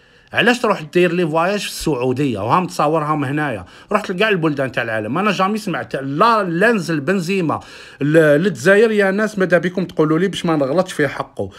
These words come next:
بصح انا جامي سمعت باللي بنزيما هبط للجزائر. هذه هي.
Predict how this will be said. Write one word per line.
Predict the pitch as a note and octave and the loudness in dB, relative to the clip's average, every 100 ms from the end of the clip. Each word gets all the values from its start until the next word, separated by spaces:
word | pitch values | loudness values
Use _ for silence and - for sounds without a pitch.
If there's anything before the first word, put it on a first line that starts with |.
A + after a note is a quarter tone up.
| - - D3+ | -20 -6 2
بصح | G#3 - G3+ | 2 2 2
انا | A3 G#3 | 4 4
جامي | D3 G#3 G#3+ | 4 2 2
سمعت | A3 G3 F#3+ D#3 | 0 0 -2 0
باللي | F3 F3 | 0 0
بنزيما | F3+ D3+ D#3 F3 | 0 -2 0 -2
هبط | C#3+ C3 B2 | -2 -4 -4
للجزائر. | A2 F#2+ A2 F#2+ F#2 - - - _ _ _ _ | -8 -6 -6 -6 -10 -16 -20 -20 _ _ _ _
هذه | D#3 F3 F#3 | 2 4 2
هي. | A#2 | 0